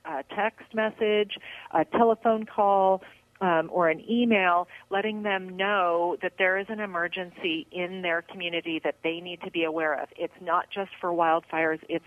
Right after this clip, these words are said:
for emergencies of all kinds. So we want to encourage people, um, to do that so that they are prepared. And also in regard to evacuations, when you have planned ahead, you're able to grab those things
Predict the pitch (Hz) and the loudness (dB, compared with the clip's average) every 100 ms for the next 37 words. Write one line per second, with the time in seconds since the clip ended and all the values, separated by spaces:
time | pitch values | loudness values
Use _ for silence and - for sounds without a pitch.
0 | - 170 151 151 165 160 170 175 170 - | -2 2 4 2 -2 -2 -2 -2 -6 -2
1 | 170 - 165 - - 160 170 - 147 131 | -2 0 -2 0 0 2 0 -4 -4 -4
2 | - - - - - - 180 175 190 208 | -8 -16 -16 -14 -16 2 4 6 4 2
3 | 240 226 - 202 196 - - 202 - 185 | 0 -2 -2 0 0 -4 -8 -8 0 2
4 | 185 175 - - - 170 160 151 - 196 | 2 0 -18 -20 -6 -4 -4 -6 -2 -2
5 | - 196 208 196 165 151 151 - - 170 | 0 -2 0 2 2 0 -2 -6 0 0
6 | 170 160 165 156 - 180 190 202 - 175 | 0 2 2 2 0 2 2 2 2 2
7 | 175 - 175 - 180 156 147 - - - | 0 -2 -6 -2 2 2 0 -6 -20 -16
8 | - 214 240 247 269 262 - 220 226 220 | -4 2 2 2 4 4 2 -2 0 2
9 | 202 202 - 220 202 196 196 214 208 220 | 2 0 -2 -2 0 -2 -2 -2 -2 -2
10 | 196 151 165 190 202 214 208 233 - 214 | -4 -6 -4 -4 -2 -2 -2 -4 0 0
11 | 208 214 202 202 226 175 175 - - - | 0 -2 -4 0 2 2 0 -6 -20 -20
12 | _ 208 220 - 226 247 226 208 - 196 | _ -2 0 0 0 0 -2 -4 -4 -4
13 | 190 196 196 214 214 220 - 185 180 | -4 0 2 2 -2 -6 -2 -4 -4